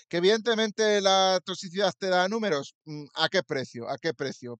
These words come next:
Para luego tener movidas, salir en los canales de salseo, etcétera, etcétera. Hablando de canales de salseo, también está por ahí el tío Sur liándola. O sea, a mí particularmente, eh,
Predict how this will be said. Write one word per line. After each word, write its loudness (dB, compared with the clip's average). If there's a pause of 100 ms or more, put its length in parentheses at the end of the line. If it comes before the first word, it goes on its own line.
Para -2
luego -4
tener -4
movidas, 0 (260)
salir 2
en 0
los -2
canales -2
de -4
salseo, -2
etcétera, -2
etcétera. -4
Hablando 0
de 0
canales 0
de -6
salseo, -2
también -4
está -6
por -4
ahí 4
el -4
tío -6
Sur -4
liándola. -4
O -8
sea, -4 (480)
a -2
mí 2
particularmente, 0 (500)
eh, 4